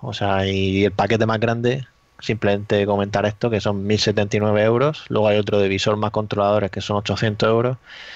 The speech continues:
Y luego tienes el del visor solo, que son quinientos treinta y nueve. Y ahora entraremos a hablar de las características y tal. Y, y bueno, ahora ya sí que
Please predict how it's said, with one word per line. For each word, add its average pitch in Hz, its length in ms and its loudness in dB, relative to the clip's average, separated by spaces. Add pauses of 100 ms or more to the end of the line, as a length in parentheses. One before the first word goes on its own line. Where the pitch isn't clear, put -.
(300)
Y 117 100 2
luego 104 220 4
tienes 101 240 -2
el 101 100 0
del 101 120 2
visor 101 280 0
solo, 107 240 0
que 107 80 -6
son 98 200 -6
quinientos 92 480 -2
treinta 90 320 -4
y - 20 -4
nueve. 92 400 -2 (460)
Y 110 80 2
ahora 107 160 2
entraremos 101 380 0
a 95 40 2
hablar 98 240 0
de 95 140 0
las 92 120 -2
características 98 840 -2
y 101 80 -4
tal. 104 340 -2 (520)
Y, 87 680 -2
y - 20 0
bueno, 95 240 0
ahora 98 140 0
ya 98 120 2
sí 98 160 -4
que 101 460 0